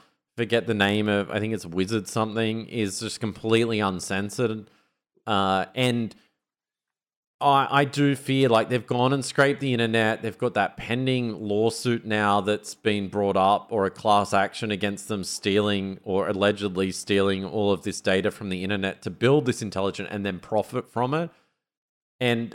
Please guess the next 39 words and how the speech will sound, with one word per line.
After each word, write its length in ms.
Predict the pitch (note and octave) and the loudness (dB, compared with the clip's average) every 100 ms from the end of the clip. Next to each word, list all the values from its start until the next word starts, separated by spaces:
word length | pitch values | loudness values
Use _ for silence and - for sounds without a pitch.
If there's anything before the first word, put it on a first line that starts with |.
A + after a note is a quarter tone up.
| - | -2
I 160 | C3 A#2+ | 2 4
also 380 | A#2+ B2 C3 | 2 2 0
think 260 | A#2 B2 A#2+ | 0 -4 0
they're 240 | A2+ G#2+ | 2 2
fearful 540 | G2 - A2+ A2 A#2+ G#2+ | 0 -2 -2 -2 0 0
of 80 | G2+ | 2
a 80 | |
story 480 | - - G#2+ A2 G#2+ | -2 -2 2 4 4
where 180 | F#2+ F#2+ | 2 0
it's 220 | F#2+ - | 0 0
like 400 | G2+ F#2+ F#2 - _ _ _ _ _ - | 2 4 2 -4 _ _ _ _ _ -8
some, 520 | - A2 G#2 F#2 F#2 _ _ _ _ _ _ _ _ _ _ | 0 2 0 -4 -12 _ _ _ _ _ _ _ _ _ _
you 140 | A#2 A2+ | -2 2
know, 380 | G#2+ G#2 G2 - _ _ _ _ _ _ _ | 4 4 2 -4 _ _ _ _ _ _ _
terrorist 540 | - A2+ A#2 A#2 G#2+ - | 2 4 6 4 2 0
went 180 | G#2+ G#2+ | 0 0
and 100 | G2+ | 2
built 240 | A2 G#2 | 0 0
a 20 | |
bomb 380 | F2+ G2+ G2+ G2+ | 0 2 4 2
and 120 | F#2 | -2
blew 180 | G2+ G2+ | 0 2
up 180 | G2 G#2+ | 4 2
a 40 | |
city 360 | - G#2+ F#2+ G2 | -4 -2 0 -2
in 100 | F#2+ | -2
America 720 | F2 F#2 G#2 G2 G#2 F#2 E2+ | -2 0 -2 -2 0 0 0
based 380 | G2 F#2+ F2+ - | -2 -2 -2 -4
on 340 | F#2+ F#2 F2+ - _ _ _ _ _ _ _ - _ G2+ | -2 -2 -8 -14 _ _ _ _ _ _ _ -20 _ -12
hacking 680 | F#2+ A2 - A2 G2 F#2 - _ _ _ _ _ _ _ _ _ _ _ _ - | -2 -2 0 -4 -4 -8 -14 _ _ _ _ _ _ _ _ _ _ _ _ -2
Chat 260 | A2+ G#2 | 0 0
G 120 | G2+ | -2
P 100 | F#2 | -6
T 280 | F#2+ F2+ E2 | -6 -6 -4
or 80 | C#2+ | -4
something 340 | - D#3+ D#3+ D#3 | 0 2 2 4
like 200 | C3 A2+ | 4 4
that. 160 | G#2+ | 4
I, 180 | A#2 | 4